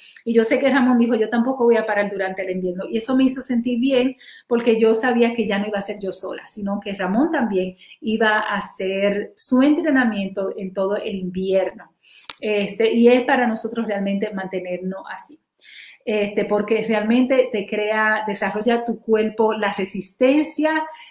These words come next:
y tu entrenamiento, eh, es mucho más efi-, eficaz para cuando venga, por ejemplo, la primavera, que ya va a ser en un mes. ¿Pero por qué? Porque cuando hace calor es más incómodo realizar entrenamientos largos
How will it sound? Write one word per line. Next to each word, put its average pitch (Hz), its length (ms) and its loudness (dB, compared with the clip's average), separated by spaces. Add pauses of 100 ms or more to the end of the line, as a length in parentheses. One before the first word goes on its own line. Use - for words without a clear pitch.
(120)
y 294 200 8
tu 277 80 2
entrenamiento, 220 1200 2
eh, 190 380 -4
es 220 200 -4
mucho 220 280 -2
más 202 180 -4
efi-, - 180 -16
eficaz 202 460 -6
para 190 180 -4
cuando 190 240 -6
venga, 185 520 -4
por 190 100 -4
ejemplo, 190 500 -4
la 196 120 -6
primavera, 202 520 -2
que 180 140 -8
ya 180 140 -4
va 185 80 -4
a 190 40 -4
ser 190 220 -8
en 190 120 -6
un 190 140 -8
mes. 185 320 -10 (1160)
¿Pero 240 220 4
por 208 280 0
qué? 208 380 -4 (220)
Porque 233 320 2
cuando 220 480 0
hace 294 440 0
calor 202 500 0
es 220 240 -2
más 254 340 2
incómodo 247 1040 4
realizar 202 560 0
entrenamientos 190 1080 -6
largos 185 640 -2